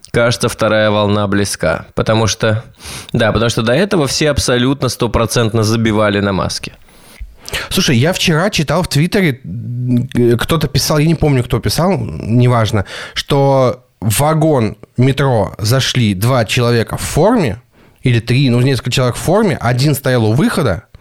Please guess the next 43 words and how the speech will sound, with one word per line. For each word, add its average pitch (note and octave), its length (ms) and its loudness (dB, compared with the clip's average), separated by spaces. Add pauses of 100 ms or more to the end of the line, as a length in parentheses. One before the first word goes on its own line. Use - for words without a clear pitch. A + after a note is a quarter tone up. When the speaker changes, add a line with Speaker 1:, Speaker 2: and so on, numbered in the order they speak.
(420)
Speaker 2:
а B2 140 2
остальные C#3 540 2
ходили C3+ 400 0
и C3+ 40 0
проверяли, C3 720 0
есть A#2 480 0
ли B2+ 80 2
у A2+ 80 2
людей A#2+ 340 2
маски A#2+ 460 0
и C3 80 2
перчатки. D#3+ 640 0
Если B2 280 0
на C3 60 2
перчатки, C#3+ 480 0
типа, A2+ 200 -2
можно B2 280 2
было A#2 220 2
забить, C3+ 360 0
типа, B2 340 -2 (240)
антисептик, E3+ 640 0
э, D#3 220 2
перчатки F#3+ 420 0
есть? A#3 360 -2
Нет. G#3+ 300 0
Антисептик E3+ 600 0
есть? A3 260 0
Есть, F3+ 240 0
все E3+ 160 0
норм. A#2+ 340 0 (360)
Но C#3+ 100 4
маски E3 360 0
заставили D#3+ 340 0
надеть E3+ 260 0
всех. - 480 -2 (400)
И D3 140 2
проверяли, C#3+ 560 2
в - 80 -10
том D#3+ 140 -2
числе, - 200 -2
есть C#3 220 0
ли C#3+ 60 2
запасные. B2+ 640 0